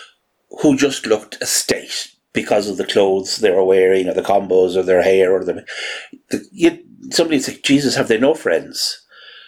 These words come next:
Have they, they would turn around and say, "Ah, no, John, no, no, no, no, don't go out looking like that, for Christ's sake, change, would you?"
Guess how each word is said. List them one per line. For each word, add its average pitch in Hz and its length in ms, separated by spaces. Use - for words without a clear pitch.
Have 113 200
they, 113 80
they - 220
would 104 200
turn 113 200
around 98 160
and 90 100
say, - 260
"Ah, 87 200
no, 87 280
John, 85 380
no, 85 340
no, - 260
no, - 240
no, - 220
don't 98 300
go 90 160
out 82 120
looking 85 220
like 78 200
that, - 220
for - 80
Christ's - 280
sake, 90 140
change, 90 460
would 117 180
you?" - 80